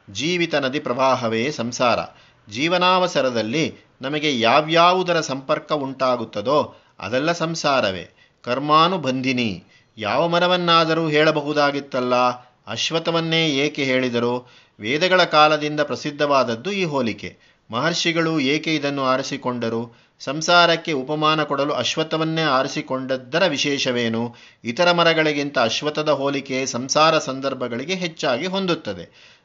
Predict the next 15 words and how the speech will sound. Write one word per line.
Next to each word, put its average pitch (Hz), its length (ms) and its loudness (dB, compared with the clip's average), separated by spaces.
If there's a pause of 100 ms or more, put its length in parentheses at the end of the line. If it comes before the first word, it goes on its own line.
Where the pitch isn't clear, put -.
ನಾಲ್ಕು 170 420 2
ವಿಶೇಷ 160 420 -2
ಲಕ್ಷಣಗಳಿಂದ 139 760 -2
ಕೂಡಿದೆ 143 540 -4
ಈ 147 160 -2
ಮಹಾವೃಕ್ಷ 139 640 -2
ಎಂದು 120 420 -2
ಹೇಳಬಹುದು. 127 640 2 (380)
ನಾಲ್ಕು 180 380 0
ಧರ್ಮಗಳು 139 640 -4 (240)
ಅಶ್ವತ್ಥ 165 340 -4
ವೃಕ್ಷಕ್ಕೂ 156 640 -6
ಸಂಸಾರಕ್ಕೂ 147 880 0
ಸಮಾನವಾಗಿವೆ. 127 880 -2 (420)
ಬಹುಕಾಲಿಕತ್ವ, 160 880 2